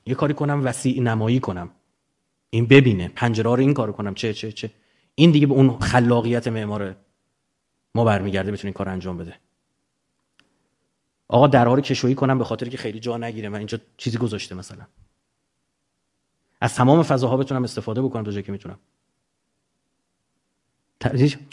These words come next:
خونه‌اش دلبازه. اه، خونه چند متره؟ هفتاد؟ اه، چه جالب، انگار هشتاد متره. شنیدید اینا رو؟ چون می‌خواد اینو.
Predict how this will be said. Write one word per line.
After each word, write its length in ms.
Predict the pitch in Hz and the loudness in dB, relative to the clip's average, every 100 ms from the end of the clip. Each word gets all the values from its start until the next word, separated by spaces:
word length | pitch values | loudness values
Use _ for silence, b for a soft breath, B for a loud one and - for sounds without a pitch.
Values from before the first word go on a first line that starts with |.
| - | -10
خونه‌اش 300 | - 175 180 | -4 -2 0
دلبازه. 580 | 147 127 135 131 104 87 _ _ _ _ _ | 2 4 2 0 -4 -12 _ _ _ _ _
اه، 300 | 175 214 233 | -2 0 -2
خونه 200 | 220 196 | -4 -8
چند 160 | 214 240 240 | -6 -8 -8
متره؟ 220 | 240 233 | -8 -10
هفتاد؟ 280 | 196 233 233 B B | -8 -8 -10 B B
اه، 100 | 185 | -8
چه 160 | - 190 | -4 0
جالب، 340 | 180 180 190 | 2 4 4
انگار 200 | 196 196 | 4 2
هشتاد 300 | 190 - 202 | 0 0 0
متره. 280 | 160 - 104 _ _ _ _ _ _ _ _ _ _ | -2 -4 -10 _ _ _ _ _ _ _ _ _ _
شنیدید 340 | - 156 175 | 0 2 4
اینا 160 | 156 113 | 0 -2
رو؟ 80 | - _ _ _ _ _ _ _ _ _ _ _ _ _ _ _ | -8 _ _ _ _ _ _ _ _ _ _ _ _ _ _ _
چون 140 | - 202 | 6 8
می‌خواد 360 | 233 - 131 | 8 6 0
اینو. 160 | 104 | -4